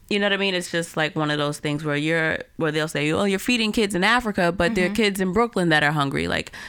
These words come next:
Speaker 1: does, how does that resonate for you? How does
Speaker 2: I think, um, you will never fully understand the difference between what's happening in Brooklyn, what's happening in Kenya
Speaker 1: Mm-hmm.
Speaker 2: until you go.
Speaker 1: Mm-hmm.
Speaker 2: Or anywhere in Africa, anywhere in,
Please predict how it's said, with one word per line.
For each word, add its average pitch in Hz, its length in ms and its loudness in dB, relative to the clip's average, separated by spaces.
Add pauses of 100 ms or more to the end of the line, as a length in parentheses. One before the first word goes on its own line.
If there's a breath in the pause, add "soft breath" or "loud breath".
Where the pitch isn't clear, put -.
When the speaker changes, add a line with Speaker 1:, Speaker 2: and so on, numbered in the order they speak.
(480 loud breath)
Speaker 1:
does, 170 240 2
how 190 200 0
does 180 300 0
that 160 260 4
resonate 143 440 -2
for - 140 -4
you? 110 180 -2
How 147 160 -2
does 147 400 -6 (160)
Speaker 2:
I 269 120 2
think, 359 500 -2 (140)
um, 226 680 2 (140)
you 233 340 2
will 269 300 0
never 220 400 2
fully 226 400 0
understand 185 880 -2
the 170 100 -2
difference 170 440 -4
between 170 340 -4
what's 160 160 -4
happening 165 340 -4
in 156 120 -2
Brooklyn, 156 340 -4
what's 151 160 -6
happening 147 640 -4
in 151 640 -2
Kenya 170 640 -2
Speaker 1:
Mm-hmm. 170 160 -4
Speaker 2:
until 170 260 -2
you 156 140 -2
go. - 380 -8 (280)
Speaker 1:
Mm-hmm. 160 80 -4
Speaker 2:
Or 175 260 2
anywhere 180 420 0
in 160 100 -6
Africa, 151 420 -4
anywhere 165 380 0
in, - 280 -6